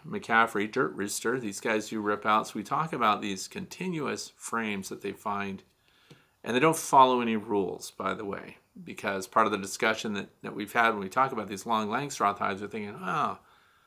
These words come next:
what if the frames ran parallel with the long cavity, right? Then the bees wouldn't be leaving the frames, they would just follow a continuous frame all the way back."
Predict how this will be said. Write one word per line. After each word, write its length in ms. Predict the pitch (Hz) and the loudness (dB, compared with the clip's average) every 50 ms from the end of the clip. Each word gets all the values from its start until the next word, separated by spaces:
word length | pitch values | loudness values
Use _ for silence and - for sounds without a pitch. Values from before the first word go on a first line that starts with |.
| _ _ _ _ - | _ _ _ _ -8
what 160 | 139 156 170 | -6 -4 -4
if 140 | 170 165 - | -4 -4 -4
the 80 | 113 | -6
frames 840 | - - - - 165 165 165 151 123 113 110 104 104 107 - - - - | -6 -6 -4 -2 -2 0 0 0 0 0 0 -2 -2 -2 -4 -4 -6 -8
ran 380 | - - 107 110 110 104 101 101 | -12 -8 -4 -2 -2 -2 -2 -4
parallel 680 | - - - 165 165 170 160 151 127 113 104 107 104 | -8 -14 -14 -10 -8 -6 -4 -2 0 0 0 0 0
with 160 | 101 101 - | -2 -4 -4
the 80 | - 107 | -4 -6
long 560 | 104 101 104 107 107 107 107 107 104 101 101 - _ _ _ _ _ _ _ _ _ | -4 -4 -2 0 2 2 2 2 0 -4 -8 -12 _ _ _ _ _ _ _ _ _
cavity, 540 | - - 120 107 101 98 101 101 104 104 - _ - | -6 -2 0 0 0 0 -4 -8 -10 -12 -16 _ -4
right? 360 | - 110 107 110 131 - - _ _ _ _ _ _ _ _ _ _ _ | -2 0 0 0 -2 -4 -10 _ _ _ _ _ _ _ _ _ _ _
Then 140 | - 110 107 | -4 -2 -2
the 60 | 104 | -2
bees 380 | 98 - 131 139 135 127 127 - | -2 -2 0 0 0 0 0 2
wouldn't 260 | 127 123 123 117 113 | 4 4 4 2 0
be 120 | - 120 | -4 -2
leaving 240 | 110 113 113 107 104 | -2 -2 -2 -2 -2
the 60 | 98 90 | -4 -6
frames, 380 | - - 135 135 131 117 110 | -6 -6 -6 -4 -4 -4 -2
they 60 | 123 104 | -2 -2
would 120 | 98 95 | -2 -4
just 180 | 95 95 - - | -6 -8 -10 -12
follow 520 | - - - 117 110 110 110 110 107 101 | -14 -10 -4 -2 0 2 2 2 2 0
a 100 | 101 101 | 0 -4
continuous 560 | - - 110 104 - - 131 117 107 101 - | -6 -10 -12 -12 -10 -8 -4 -2 -2 -4 -4
frame 360 | - - 135 127 123 113 110 | -6 -8 -8 -6 -6 -6 -6
all 200 | 110 - 113 110 | -4 -4 -4 -2
the 60 | 107 110 | -2 -2
way 120 | 107 107 | -2 -4
back." 400 | 104 - 151 139 107 95 - - | -4 -4 -2 0 0 0 -2 -6